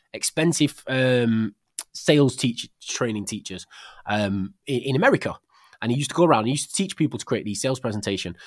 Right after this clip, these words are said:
And he used to say to them at the beginning, he used to say, "Create a line," right? He says, "What's the, what's the main section of your presentation? What's the most important part of your presentation?"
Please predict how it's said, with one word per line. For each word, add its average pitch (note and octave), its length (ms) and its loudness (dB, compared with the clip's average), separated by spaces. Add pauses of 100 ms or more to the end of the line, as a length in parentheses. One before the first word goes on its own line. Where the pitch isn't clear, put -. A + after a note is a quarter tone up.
(240)
And G#2+ 80 -2
he C3 60 0
used G3 160 -4
to F#3+ 60 -4
say G#3+ 200 4
to - 140 -4
them G2 260 -4
at G2+ 80 -14
the G#2+ 60 -10
beginning, A#2 340 2
he F#2 100 -8
used B2+ 200 -8
to - 40 -8
say, A#2 140 -2
"Create G#3+ 260 0
a A3+ 40 2
line," A#2 400 6
right? A2 280 0
He - 80 -16
says, B2+ 220 -2 (280)
"What's D#3+ 340 2
the, F#3+ 160 8 (300)
what's D3 260 2
the F3 80 2
main F#3+ 400 4
section D3+ 420 -2
of B2 160 -4
your D3 160 2
presentation? C3 560 0
What's A2 100 -6
the C#3 60 0
most D3+ 240 4
important C3 320 2
part A2+ 160 6
of G2+ 40 -2
your G#2 100 0
presentation?" F#2+ 540 -4